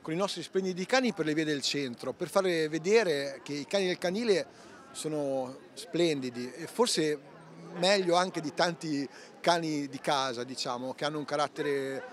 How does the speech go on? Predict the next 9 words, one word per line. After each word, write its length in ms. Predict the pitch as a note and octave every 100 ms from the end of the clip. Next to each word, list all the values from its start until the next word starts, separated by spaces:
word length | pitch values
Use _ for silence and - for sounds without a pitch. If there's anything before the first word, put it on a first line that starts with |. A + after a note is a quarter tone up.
| - -
eh, 540 | C#3 C#3 C3 B2+ B2+ B2 -
molto 300 | C#3+ D3 E3+
buono 580 | D#3 E3+ G3+ G#3+ D3 C3+ - - - -
e 880 | D#3+ C#3 C3 C3 C3 B2+ B2 B2 B2 A#2 F#2 - -
come 160 | - D3+
vedete 340 | D3 D3+ G3+
sono, 880 | F3 D3 C#3 C3 C3 B2+ B2+ B2+ B2+ B2
sono 240 | - E3
bellissimi. 680 | D#3+ D#3 C#3+ B2+ - B2+